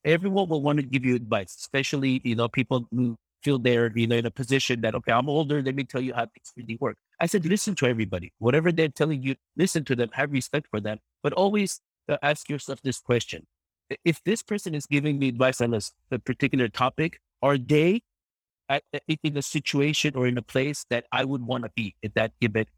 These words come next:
uh, you know, topic?" So, so if somebody's telling you how to build a business, but they've never built a business, okay, that's great. Uh, th-, th-, don't take, you know, take it with a grain of salt. Uh, if somebody's telling you, "Oh, this is what you should do when it comes to your education," but their, uh, their education hasn't gone beyond, you know, high school,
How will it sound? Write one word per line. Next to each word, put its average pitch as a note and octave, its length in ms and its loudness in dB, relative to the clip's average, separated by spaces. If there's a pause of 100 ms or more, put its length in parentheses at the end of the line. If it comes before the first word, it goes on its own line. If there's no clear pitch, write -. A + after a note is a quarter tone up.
(160)
uh, G#2 160 -6
you A2+ 80 -2
know, G#2+ 160 4
topic?" G2 320 -2 (140)
So, - 220 0 (160)
so E3+ 120 0
if E3 80 2
somebody's G#3 360 2
telling F3+ 260 0
you C#3+ 80 0
how D3+ 160 2
to D3+ 80 0
build C3+ 240 0
a B2+ 40 -6
business, C#3 440 -6 (160)
but A#2 120 -2
they've B2+ 140 2
never C#3+ 220 2
built C#3 260 2
a D3+ 60 0
business, D#3 480 -2 (200)
okay, G#3 260 -4
that's D#3 200 2
great. C3 280 -2 (300)
Uh, A#2+ 100 -6
th-, C3+ 140 -8
th-, C#3 160 -2
don't D#3 220 4
take, D#3+ 180 0
you D3 100 -4
know, C#3 100 0
take D#3+ 180 -2
it D3 60 2
with C3 100 2
a B2+ 60 -2
grain B2 200 2
of A#2 60 0
salt. F#2 240 0 (380)
Uh, A#2 200 2
if C#3+ 140 2
somebody's F3 400 2
telling E3+ 360 0
you, D#3+ 180 0
"Oh, F#3 80 4
this E3 260 0
is D#3+ 140 -10
what D#3+ 100 0
you D#3 100 0
should C#3 200 -4
do D#3 100 -2
when D3 140 2
it C3+ 80 -4
comes C#3+ 180 -2
to - 100 0
your C3 80 4
education," C#3+ 640 -2 (260)
but C3 200 -2
their, C#3 180 2
uh, C#3 100 2
their C#3 220 4
education C#3 540 -2
hasn't C#3 300 -2
gone C3 240 -2
beyond, B2 420 0
you B2 80 -4
know, B2 160 0
high B2+ 180 0
school, F#3+ 380 -4